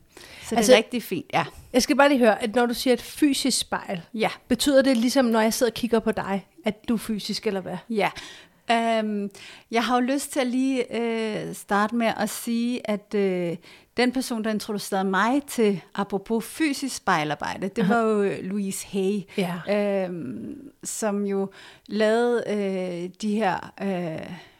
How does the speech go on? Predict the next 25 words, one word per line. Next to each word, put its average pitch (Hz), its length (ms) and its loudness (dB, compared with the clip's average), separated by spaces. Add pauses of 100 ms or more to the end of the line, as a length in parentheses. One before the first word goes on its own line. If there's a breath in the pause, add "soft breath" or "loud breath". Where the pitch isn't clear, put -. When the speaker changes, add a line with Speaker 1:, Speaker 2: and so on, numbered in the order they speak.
(220 loud breath)
Speaker 1:
bøger 208 320 2
om 196 120 -2
kærlighedens 214 600 -2
kraft - 520 -6
og 180 240 -6
befri 233 300 -2
dig 214 140 -2
selv 214 480 -2
og, 175 220 -2 (800 loud breath)
øh, 196 640 -4 (720)
You 220 100 -2
Can 220 120 2
Heal 233 360 2
Your 202 340 2
Life - 240 -6
og - 80 -14
alle 247 240 2
de 254 120 0
her, 220 200 0 (160)
øh, 196 300 -2
lækre, 220 480 -2
lækre 214 420 -4 (200)
udviklingsbøger. 196 920 0 (340 loud breath)
Og - 160 -6
der 311 100 2